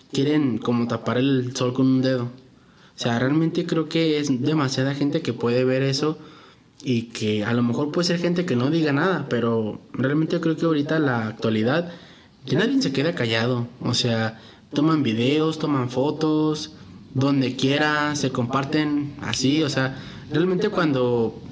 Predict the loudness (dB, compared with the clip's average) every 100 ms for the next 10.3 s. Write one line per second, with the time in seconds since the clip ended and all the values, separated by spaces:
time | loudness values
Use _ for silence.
0 | -6 0 2 2 0 0 0 -2 0 0
1 | 2 2 2 0 0 0 0 0 0 2
2 | 0 0 0 0 -2 -2 -2 0 0 0
3 | 0 -4 -2 -2 0 -2 -4 -12 -18 -12
4 | -4 0 2 2 2 0 0 0 0 -2
5 | 0 0 -4 -2 0 0 0 0 -2 0
6 | 0 0 0 0 0 0 2 2 2 0
7 | 0 -2 0 0 2 0 0 0 2 2
8 | 0 -2 -6 -6 -2 0 0 -2 -10 -6
9 | 0 2 2 2 2 2 0 -2 -4 0
10 | 0 0 -2